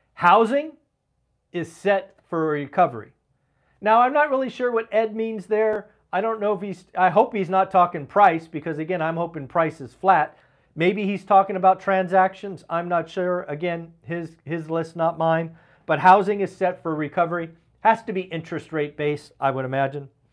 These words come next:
Number seven, corporate cash flow is at a record high. Interesting. Number eight, inflation turned out to be transitory.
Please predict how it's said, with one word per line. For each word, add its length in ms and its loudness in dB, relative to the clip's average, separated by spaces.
Number 200 2
seven, 440 4
corporate 600 4
cash 460 -2
flow 460 0
is 140 -8
at 100 -2
a 60 -2
record 360 -4
high. 240 -8
Interesting. 460 -16
Number 320 0
eight, 340 2
inflation 1000 0
turned 460 -4
out 380 2
to 100 -6
be 160 -4
transitory. 880 -6